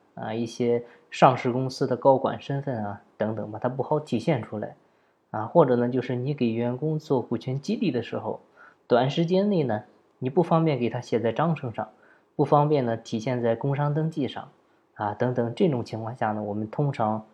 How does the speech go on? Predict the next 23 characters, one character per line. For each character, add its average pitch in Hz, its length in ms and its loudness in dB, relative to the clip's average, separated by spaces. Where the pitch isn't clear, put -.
是 - 160 -4
会 127 160 0
用 123 140 -2
到 110 100 -2
代 113 200 -2
持， - 340 -12
啊， 104 220 -8
也 104 220 0
叫 120 280 2
隐 117 240 0
名 117 220 0
股 113 180 -4
东。 123 220 -4
啊， 110 240 -2
其 - 160 0
实 247 100 -2
关 254 220 2
于 254 40 -4
代 233 220 2
持 - 260 -2
呢， 160 180 2
这 151 180 0
个 113 300 2